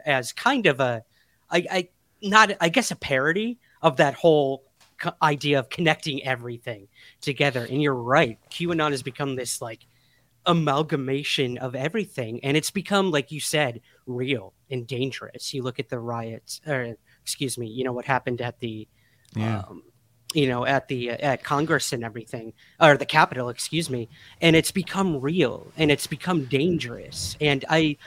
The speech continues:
Speaker 1: I'd love to get your thoughts on that. Um, you know, the danger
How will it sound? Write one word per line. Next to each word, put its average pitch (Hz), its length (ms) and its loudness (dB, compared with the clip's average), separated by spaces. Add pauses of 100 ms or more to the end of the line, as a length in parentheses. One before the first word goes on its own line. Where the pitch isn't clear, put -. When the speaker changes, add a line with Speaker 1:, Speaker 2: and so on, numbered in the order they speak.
(100)
Speaker 1:
I'd 175 140 6
love 214 140 2
to 302 80 0
get 233 160 -2
your 147 80 -4
thoughts 151 340 -4
on 110 260 -8
that. 131 380 -2
Um, 127 420 0 (260)
you 170 80 4
know, 156 100 4
the 151 100 2
danger 135 680 -4